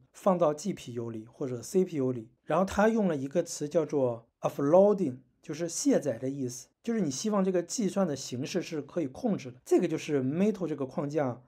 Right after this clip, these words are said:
给我们提供的一个功能。然后呢，我们接着往下面去看，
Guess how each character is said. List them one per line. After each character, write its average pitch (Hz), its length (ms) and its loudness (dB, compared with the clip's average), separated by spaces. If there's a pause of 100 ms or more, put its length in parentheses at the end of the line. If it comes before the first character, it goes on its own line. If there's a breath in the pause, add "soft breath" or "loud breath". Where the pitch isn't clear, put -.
(180 soft breath)
给 165 100 -2
我 165 60 2
们 135 160 -2
提 127 180 -10
供 190 220 0
的 151 100 0
一 131 80 -4
个 127 280 -2
功 147 240 -6
能。 117 160 -6 (220)
然 160 140 2
后 196 80 8
呢， 190 140 6
我 151 80 2
们 135 220 -2
接 180 260 2
着 135 380 2
往 123 180 -6
下 160 160 -2
面 147 100 -4
去 143 120 -12
看， 135 240 -8